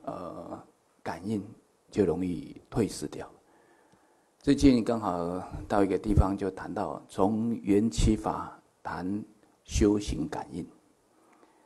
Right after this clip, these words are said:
感应是赶过去应回来，感是属于众生的，应回来。所以，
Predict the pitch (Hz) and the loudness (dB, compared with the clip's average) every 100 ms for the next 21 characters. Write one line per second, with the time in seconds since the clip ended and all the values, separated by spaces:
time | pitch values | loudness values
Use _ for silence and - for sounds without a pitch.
0 | _ _ - 135 139 208 175 139 - 151 | _ _ 0 2 4 2 2 2 0 -2
1 | 107 - _ _ _ _ _ _ 139 101 | -2 -6 _ _ _ _ _ _ -2 -2
2 | 95 98 156 110 - - 127 - - - | -6 2 4 4 2 2 2 0 -8 -20
3 | _ 156 127 95 - 87 76 - - _ | _ 2 2 2 0 0 0 -6 -14 _
4 | _ _ _ _ _ _ _ _ _ - | _ _ _ _ _ _ _ _ _ -2
5 | 107 92 117 - 147 - 71 82 - 95 | -2 -2 -10 -4 -2 -2 -4 -6 -4 -6
6 | - - - - _ _ _ _ _ _ | -4 -6 -6 -16 _ _ _ _ _ _
7 | _ _ 196 151 101 85 82 - - _ | _ _ -2 -2 -2 -6 -8 -10 -16 _
8 | _ _ _ - _ - - _ _ _ | _ _ _ -20 _ -10 -10 _ _ _
9 | _ - - 208 160 120 117 101 | _ 0 4 6 8 8 6 2